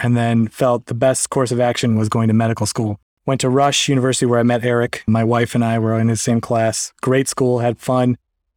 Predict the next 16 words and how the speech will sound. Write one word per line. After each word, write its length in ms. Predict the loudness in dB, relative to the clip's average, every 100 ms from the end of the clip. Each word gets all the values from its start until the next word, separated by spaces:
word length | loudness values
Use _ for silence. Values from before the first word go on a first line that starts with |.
| -6
And 280 | -2 -2 2
within 260 | 2 4
there, 240 | 2 2 2
I 100 | 2
wanted 240 | 0 0
to 60 | 2
meld 400 | 2 2 0 -2
something 380 | -2 0 0 0
to 100 | 0
do 120 | 0
with 140 | 0
technology, 600 | -4 -2 0 0 0 0
engineering, 640 | 0 0 0 2 2 2 0
and 360 | -2 -2 0
medicine. 600 | 0 0 0 -2 0 0
And 380 | 0 0 0 0